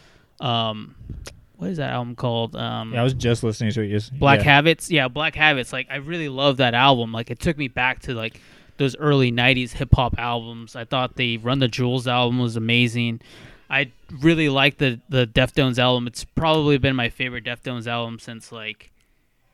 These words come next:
Speaker 1: I don't know, maybe Koino Yokon. I like it better than Koino Yokon. Like, it, it's, it, it, the whole album just feels like it's something, like, from, like, like a metal album, like Deftones,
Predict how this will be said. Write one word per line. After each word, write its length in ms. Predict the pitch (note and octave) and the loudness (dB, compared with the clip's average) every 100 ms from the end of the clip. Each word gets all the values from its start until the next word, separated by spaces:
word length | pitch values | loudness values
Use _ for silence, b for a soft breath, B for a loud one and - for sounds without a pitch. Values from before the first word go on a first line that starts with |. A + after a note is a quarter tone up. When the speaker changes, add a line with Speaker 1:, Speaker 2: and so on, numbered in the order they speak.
| _ _ _ _ _ _ _ B B B B B B B B - | _ _ _ _ _ _ _ B B B B B B B B -6
Speaker 1:
I 80 | |
don't 120 | B2 A#2 | -2 -2
know, 140 | A2+ | 0
maybe 300 | B2 B2 A#2 _ _ _ _ | 0 0 -2 _ _ _ _
Koino 280 | - D3+ C3+ | -2 0 2
Yokon. 320 | C3 C3+ D3+ | 0 -2 -6
I 80 | D3+ | -4
like 180 | F3 D#3+ | -4 -4
it 80 | B2+ | -6
better 200 | A#2+ B2+ | -6 -4
than 140 | B2+ | -6
Koino 320 | A#2 C3 B2+ | -6 -6 -2
Yokon. 420 | B2 B2+ B2 B2+ B2+ | -2 -2 -4 -6 -4
Like, 180 | B2+ | 0
it, 160 | F3+ G#3 | 2 4
it's, 380 | A3 G#3 - - b b b b b - | 2 0 -6 -12 b b b b b -16
it, 140 | E3 - | -16 -4
it, 300 | F3 D3+ - _ - | -2 -2 -8 _ -4
the 140 | D#3+ | 0
whole 220 | D3+ F3+ C#3 | 2 2 2
album 300 | C3+ C#3 C3 | 2 0 -2
just 200 | C3+ - | -4 -2
feels 480 | C#3 C#3 C3 A#2 | 4 4 4 0
like 200 | B2+ A#2 | -6 -6
it's 140 | B2+ - | -6 -4
something, 380 | C#3+ B2 C3 A#2+ | -4 -2 -4 -2
like, 200 | A2 - _ _ _ | -4 -6 _ _ _
from, 260 | - B2 A2+ | -2 -2 -2
like, 420 | A2 A2+ - - - _ _ _ _ _ _ _ _ - _ | -4 -4 -6 -18 -18 _ _ _ _ _ _ _ _ -20 _
like 180 | D3 A#2 | -6 -4
a 60 | A#2 | 0
metal 400 | A#2+ A#2+ B2 B2+ | 2 4 4 2
album, 540 | B2 B2 A#2+ A#2+ A#2+ | 0 0 0 -2 -6
like 220 | B2 B2 | -6 -2
Deftones, 560 | C3+ C3 - B2+ B2 - | 0 0 2 2 2 -6